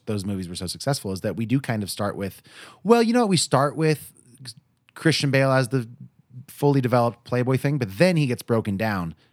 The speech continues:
and has to build back up. And I think that's very effective. Yeah, but the other ones, you're totally right. So I hope so too. I hope we get some character evolution. That's something that actually creates investment in viewers. I guess in, in myself, I won't speak for everybody, but it's better than just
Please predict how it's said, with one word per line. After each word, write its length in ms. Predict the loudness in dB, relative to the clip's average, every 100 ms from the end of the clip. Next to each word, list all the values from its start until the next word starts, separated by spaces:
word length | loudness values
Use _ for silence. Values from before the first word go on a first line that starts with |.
| -6
and 80 | -2
has 140 | -2
to 80 | -4
build 240 | -6 -6 -6
back 220 | -8 -8
up. 160 | -10
And 80 | -4
I 20 |
think 140 | -2 2
that's 240 | 2 0
very 280 | -6 -2 0
effective. 440 | 0 -2 -4 -10
Yeah, 240 | -4 -4 -4
but 120 | -2
the 80 | -2
other 120 | -2
ones, 220 | -4 -8
you're 100 | -10
totally 260 | -10 -10 -8
right. 220 | -10 -12 _ -20 _ _
So 540 | -6 -2 0 -2 -4 -6
I 80 | 0
hope 160 | 0 2
so 100 | 0
too. 200 | -2 -2
I 40 |
hope 160 | -4 -4
we 60 |
get 180 | -6 -6
some 120 | -6
character 340 | -6 -6 -4 -4
evolution. 600 | -4 -4 -4 -2 -2 -2
That's 180 | -4 -4
something 260 | -4 -2 -4
that 80 | -4
actually 580 | -6 -8 -6 -4 -4 -8 _ _
creates 380 | -6 -4 -2 -4
investment 560 | -4 -4 -4 -2 -4
in 120 | -4
viewers. 480 | -6 -4 -2 -4 -6 -12 -20 _ -12
I 80 |
guess 180 | -8 -8
in, 140 | -6 -6
in 120 | -6
myself, 380 | -6 -6 -6 -6
I 40 |
won't 140 | -8 -8
speak 220 | -12 -12
for 120 | -8
everybody, 340 | -6 -6 -6
but 200 | -6 -8 -10 -20 -20 _ _ -2
it's 160 | -2
better 240 | 2 2 4
than 120 | 2
just 240 | 0 -4